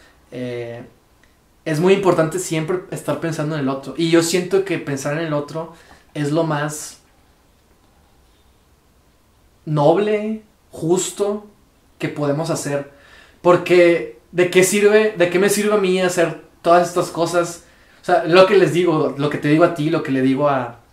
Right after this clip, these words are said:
a los que, a los que conozco, ¿no? O sea, a mí no me sirve de nada hacer un cortometraje que nada más lo vea yo.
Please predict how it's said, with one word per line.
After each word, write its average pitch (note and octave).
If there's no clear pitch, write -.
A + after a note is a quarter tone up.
a C#3
los C3+
que, -
a B2
los B2
que -
conozco, D3+
¿no? D3
O -
sea, D#3
a D#3+
mí D#3+
no G3
me G3+
sirve G3
de F#3+
nada F3
hacer F3+
un F3+
cortometraje D3
que C#3+
nada C#3
más E3+
lo E3
vea D3+
yo. D3